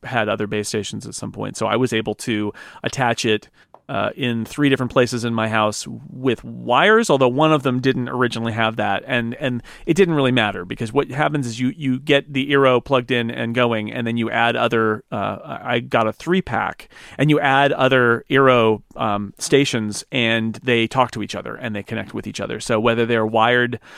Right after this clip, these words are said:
together or whether they're just using the wireless mesh network to talk, they configure each other. And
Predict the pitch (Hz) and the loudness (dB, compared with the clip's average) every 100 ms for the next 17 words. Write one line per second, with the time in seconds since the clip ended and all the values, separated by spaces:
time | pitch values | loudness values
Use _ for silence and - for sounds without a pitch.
0 | - - 156 143 147 180 202 - - 143 | -20 -6 2 4 6 4 2 -6 2 4
1 | 135 127 123 120 117 120 - 123 120 117 | 6 4 4 2 2 -2 0 -2 0 0
2 | 113 110 110 107 - 110 107 117 107 107 | 2 4 4 0 -2 -4 -2 -4 -6 -8
3 | - 117 113 101 - - - 151 - 139 | -8 -6 0 0 -2 -8 -2 2 2 2
4 | 151 131 117 107 101 104 98 - 117 113 | 2 2 0 -2 -2 -2 -4 -4 -2 -2
5 | 110 110 | -2 -6